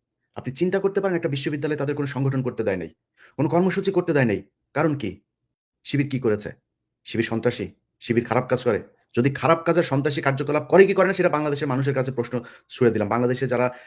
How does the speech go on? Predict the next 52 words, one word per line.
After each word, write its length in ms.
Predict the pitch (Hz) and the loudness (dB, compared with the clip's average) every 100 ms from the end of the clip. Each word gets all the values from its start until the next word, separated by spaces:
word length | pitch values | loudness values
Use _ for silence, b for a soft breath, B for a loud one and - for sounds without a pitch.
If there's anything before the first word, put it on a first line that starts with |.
| B | B
এই 140 | 113 | -2
ঢাকা 200 | 110 117 | 0 -2
বিশ্ববিদ্যালয়, 380 | 117 - 117 117 | -4 -4 0 0
জাহাঙ্গীরনগর 380 | 107 120 120 117 | 0 0 0 -2
বিশ্ববিদ্যালয় 400 | 113 120 117 113 | -4 -2 -2 0
যারা 140 | 113 | -2
পড়েন, 240 | 120 139 117 | -2 -2 -2
আপনাদের 320 | 139 151 147 | -4 -2 -2
কাছে 160 | 147 | -2
প্রশ্ন 240 | 139 135 127 | -4 -6 0
করে 140 | 117 | 0
দিলাম 160 | 107 104 | 0 -2
যে 160 | 117 113 b b b | -2 -4 b b b
নিরপেক্ষ 500 | 117 151 170 165 - 185 - _ | 4 4 4 -2 -2 -4 -4 _
সজ্ঞানে 800 | - - - 139 127 151 165 170 | -14 -12 -4 -4 -2 -2 0 -2
সুস্থ 320 | - 139 - | -4 -10 -6
মস্তিষ্কে 480 | 135 131 - 135 127 | -6 -6 -6 -6 -4
আপনি 200 | 110 123 | -2 -2
নিজে 200 | 120 117 | 0 -2
নিজে 160 | 113 117 | -2 -2
চিন্তা 240 | 127 120 | -2 -2
করেন 200 | 104 98 | -4 -6
যে 320 | - _ - | -10 _ -4
ইলিয়াস 200 | 110 113 | 2 2
ভাই 80 | 117 | 2
আমার 140 | 117 | -2
যে 100 | 117 | -2
কোশ্চেনটা 320 | 117 113 135 135 | -4 -4 -4 -2
করলো, 180 | 143 | -2
আসলে 240 | 120 139 143 | -4 -4 -4
আমি, 200 | 131 135 B B - | -2 -4 B B -2
এ, 320 | 117 117 - | 0 -2 -6
এই 460 | - 110 107 104 92 | -8 -6 -6 -8 -6
রহিম 320 | 101 110 135 | -4 2 2
হইল 200 | 131 127 | 4 2
গিয়া 420 | 120 135 120 - - | 2 0 0 -4 -10
ছাত্রলীগ 500 | - - 127 156 - _ _ _ _ | -12 -6 -2 -2 -4 _ _ _ _
আর 140 | 110 107 | -4 0
করিম 260 | 135 139 | 2 4
হইল 160 | 131 127 | 4 4
গিয়া 140 | 120 | 2
ছাত্র 260 | 113 107 107 | 0 -6 -8
শিবিরের, 320 | - 101 92 | -6 -4 -4
দুজনের 260 | 135 147 147 | -2 -2 -2
মধ্যে 140 | 147 | -2
চরিত্রটা 360 | 165 156 151 143 | -4 -4 -4 -4
একটু 160 | 135 | -6
চিন্তা 240 | 127 135 123 | -4 -2 0
করি 160 | 123 | -2
তো 80 | 127 | -4
যে 80 | 120 | -4
কার 160 | 147 | -4